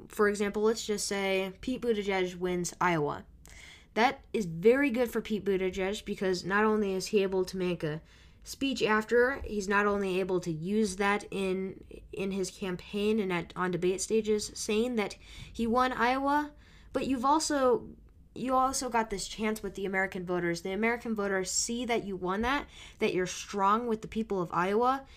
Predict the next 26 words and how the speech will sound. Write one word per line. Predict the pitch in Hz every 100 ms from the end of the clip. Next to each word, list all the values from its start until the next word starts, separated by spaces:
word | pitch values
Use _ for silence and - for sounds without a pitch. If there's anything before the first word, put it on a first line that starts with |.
| -
and | - 180
strong | - - - 196 202 220
with | 196
voters | 185 185 196 190 185
in | 170
general, | 165 165 190 226 277 277 - -
and | 214
that | 269
actually | 320 - 262 240 190 -
helps | - - 220 220 - 196
you | 190 175 - -
a | 190
lot | 170 170 175 185 165 - - - -
in | 190 180
the, | 170 165 165 - - - - - - - -
in, | - 214 214 226
in | - 214
the | 190
primary | 190 220 220 220
election | 220 220 220 233 220 226
and | - 175 175
going | 190 190 190
into | 180 175 190
the | 170
general | 156 190 196 190 170 156 -
election. | 160 165 175 - - 82